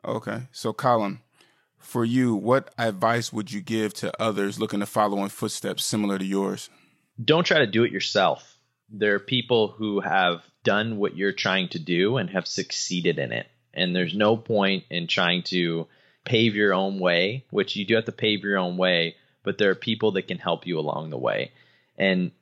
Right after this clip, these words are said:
Speaker 2: the minute I got a coach, the minute I got a mentor is when things really started to accelerate for me.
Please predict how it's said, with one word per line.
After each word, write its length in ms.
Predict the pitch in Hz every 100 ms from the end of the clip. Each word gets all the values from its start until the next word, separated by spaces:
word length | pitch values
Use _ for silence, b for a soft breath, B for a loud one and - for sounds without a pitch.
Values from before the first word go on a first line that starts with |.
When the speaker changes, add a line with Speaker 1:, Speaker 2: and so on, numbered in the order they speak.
| _
Speaker 2:
the 120 | 98 101
minute 320 | 113 127 117
I 120 | 107
got 180 | 101 95
a 40 |
coach, 580 | - - 95 67 - -
the 100 | 92
minute 280 | 92 104 110
I 100 | 95
got 200 | 92 90
a 40 |
mentor 560 | 85 85 87 - 87 78
is 140 | 78
when 200 | 90 85 85
things 360 | 107 98 82 69 -
really 280 | - 123 113
started 340 | 104 101 95 87
to 120 | 92
accelerate 640 | 80 - 85 85 76 73
for 120 | - 87
me. 320 | 67 57